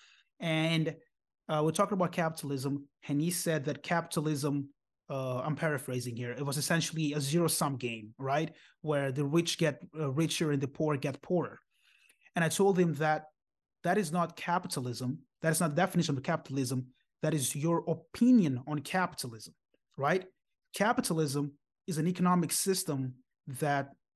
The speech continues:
uh, that, um, advocates for private property, and, you know, pricing is, is, is, is done by, you know, supply and demand, right? That, you know, that's, that's a rough definition of it, right? But essentially,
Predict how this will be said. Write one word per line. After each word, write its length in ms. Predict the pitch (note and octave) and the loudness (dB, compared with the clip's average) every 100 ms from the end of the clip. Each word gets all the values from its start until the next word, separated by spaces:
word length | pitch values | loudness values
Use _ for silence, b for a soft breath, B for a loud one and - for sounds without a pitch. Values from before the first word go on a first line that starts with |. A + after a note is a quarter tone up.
| _ _ | _ _
uh, 420 | F3+ C#3+ C#3 C#3 C#3+ - - D3+ | -4 0 0 -2 -4 -12 -18 -4
that, 200 | D3 C#3+ | -2 0
um, 400 | C3+ C3+ C3 C3 _ _ _ _ _ _ _ - | -2 -2 -4 -8 _ _ _ _ _ _ _ 0
advocates 760 | F3 D3+ D3 - D3+ C#3+ - _ _ | 0 0 -2 0 0 -2 -8 _ _
for 320 | D#3 D3 C#3 | -2 0 -4
private 420 | - D#3 D#3 C#3+ | -2 0 2 -2
property, 720 | - E3 E3 D3+ B2+ B2+ B2 B B B _ | 0 2 2 0 -4 -6 -8 B B B _
and, 460 | D3+ C#3 C3+ C3 C3 _ _ | -2 0 0 -2 -4 _ _
you 80 | D#3+ | 0
know, 540 | D3+ C#3 B2 - C#3+ - | 2 0 -2 -8 -12 -6
pricing 720 | E3 D#3+ D#3+ - D#3 C#3+ C#3 _ - | 0 2 2 2 0 0 -4 _ -4
is, 260 | D3 B2+ - | -2 -2 -4
is, 280 | D3+ C3+ | -2 -2
is, 260 | - D3 B2+ | -4 -4 -4
is 200 | C3 B2+ | -4 -2
done 240 | C3+ D#3 D3 | 0 2 2
by, 300 | C#3+ C#3+ C#3 | 0 0 0
you 140 | D3 | 0
know, 260 | D3 C#3 C3 | 0 -2 -4
supply 420 | - D#3+ E3+ D#3 | -4 0 2 4
and 80 | D3+ | 2
demand, 440 | C#3 C#3 B2 A2 - _ _ C#3+ | 0 -2 -4 -6 -20 _ _ 0
right? 260 | D#3+ E3 | 0 0
That, 140 | E3+ D#3 | -4 4
you 60 | |
know, 100 | F3+ | 4
that's, 220 | D3 F3 - | 6 2 2
that's 200 | E3+ F#3 | 2 4
a 60 | |
rough 300 | D3+ D#3+ D#3 | 4 4 4
definition 500 | E3 D3+ D3 D3 D3 | 2 0 -2 -2 -2
of 140 | B2+ B2 | -6 -6
it, 160 | G#2+ | -4
right? 200 | C#3 D3+ B B - | -2 -2 B B -2
But 100 | E3 | 0
essentially, 460 | D#3+ F#3+ F#3 F3 | 4 4 2 0